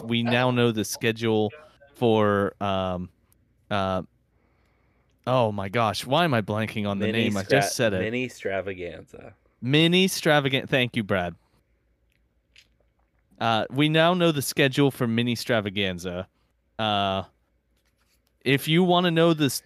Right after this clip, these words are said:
Speaker 1: specifics of the schedule, go ahead and look it up. I, I don't have them in front of me at the moment, so, uh, but they are readily available. I believe that's the only news that we have, though.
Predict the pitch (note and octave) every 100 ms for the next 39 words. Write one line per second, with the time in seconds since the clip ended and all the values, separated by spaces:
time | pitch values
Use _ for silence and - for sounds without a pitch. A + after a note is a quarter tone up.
0 | C3 - - - A2+ - E3+ F#3 - D3
1 | C#3 - D3 D3 D#3+ F3 F#3 _ - C3
2 | D3 D3 D#3+ D3 C#3 B2 C3 A2+ A2 F#3+
3 | _ - A2 A#2 G2 A2 G#2+ A#2 A2+ -
4 | G#2 F#2 F#2+ F2 - F#2+ F2+ F#2 F2+ -
5 | F2 F2+ F2+ F2+ - F#2 F2+ F2 _ _
6 | _ _ _ _ _ _ _ G#2 G2+ G2
7 | F#2+ - _ A2 B2+ A#2+ G#2+ B2+ C3+ C#3
8 | B2 A2+ G#2 A#2+ D3 D#3+ D#3+ D#3+ B2+ A#2
9 | G2 F#2 F#2+ F2 - _ _ _ _ _
10 | _ _ _ _ _ _ _ _ _ _
11 | - A#2+ B2 B2+ C3+ A3+ D#3+ C#3 - A#2+
12 | F2+ B2 C#3+ B2+ A#2 C3+ B2+ A2+ F#2 F#2+
13 | B2 G#2 - F#2+ D#2+